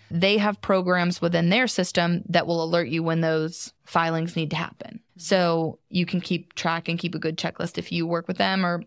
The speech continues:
Speaker 1: again, your tax accountant should let you know when there's certain filing requirements. But some of them you're responsible for and you need to be aware of them. So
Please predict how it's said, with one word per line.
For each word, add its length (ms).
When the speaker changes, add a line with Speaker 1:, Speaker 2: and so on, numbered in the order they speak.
Speaker 1:
again, 240
your 80
tax 280
accountant 320
should 140
let 160
you 60
know 160
when 100
there's 200
certain 340
filing 340
requirements. 640
But 160
some 180
of 40
them 160
you're 160
responsible 580
for 300
and 160
you 80
need 160
to 60
be 100
aware 280
of 100
them. 300
So 560